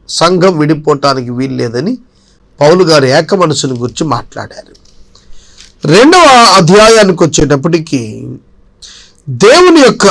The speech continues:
ఆత్మను గూర్చినటువంటి విషయాలు, ఆత్మ సంబంధమైన వ్యక్తి ఏ విధంగా జీవిస్తాడనేది రాశాడు. మూడవ అధ్యాయానికి వచ్చేటప్పటికి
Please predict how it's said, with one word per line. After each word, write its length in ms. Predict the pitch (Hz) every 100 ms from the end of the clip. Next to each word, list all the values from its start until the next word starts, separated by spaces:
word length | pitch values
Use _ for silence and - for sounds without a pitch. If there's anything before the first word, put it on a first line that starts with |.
| -
ఆత్మను 680 | - 233 262 262 285 262 196
గూర్చినటువంటి 840 | 208 - 180 160 139 139 127 113
విషయాలు, 560 | 120 110 - 143 113 - _ _ _ _ _ _ _ _ _ _ _ -
ఆత్మ 340 | 175 220 294
సంబంధమైన 720 | 247 226 196 190 180 170 156 143
వ్యక్తి 340 | 139 135 -
ఏ 140 | 143 147
విధంగా 320 | 143 135 127
జీవిస్తాడనేది 880 | 123 123 120 - 117 113 110 143 208
రాశాడు. 540 | 123 - - - _ _ _ _ _ _ _ - - _ _ -
మూడవ 340 | 160 226 349 370
అధ్యాయానికి 640 | 294 196 226 226 208 180
వచ్చేటప్పటికి 1000 | 156 180 156 139 156 160 147 123 113